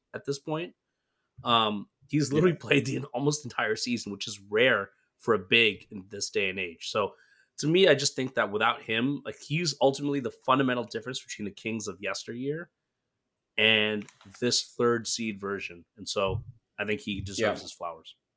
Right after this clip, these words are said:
Speaker 2: Well, it is funny because, like, the games played thing we didn't even cover in the M V P conversation 'cause they all ended up fairly close to one another,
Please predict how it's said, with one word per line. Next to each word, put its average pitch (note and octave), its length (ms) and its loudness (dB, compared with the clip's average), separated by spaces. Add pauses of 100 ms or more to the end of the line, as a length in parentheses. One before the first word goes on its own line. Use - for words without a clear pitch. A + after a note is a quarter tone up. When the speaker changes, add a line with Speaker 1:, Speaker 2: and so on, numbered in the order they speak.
(680)
Speaker 2:
Well, D3 200 2
it E3+ 60 6
is F3+ 220 6
funny C3 280 4
because, G#2 360 0
like, G2 320 -2
the G#2 160 -4
games G#2 380 0
played G#2+ 320 0
thing F#2+ 180 0
we G2 120 0
didn't G2 240 0
even F#2+ 240 -2
cover G2+ 300 -2
in F#2+ 100 0
the F#2 100 -2
M G2 100 -4
V G2+ 140 -2
P G2+ 500 -2
conversation F#2+ 640 -4
'cause F#2 140 -10
they F#2+ 120 0
all G2+ 220 4
ended G2 200 -2
up F#2 140 -2
fairly F#2+ 380 -2
close F2+ 320 -4
to G2+ 80 -4
one G2+ 140 -2
another, G2+ 300 -4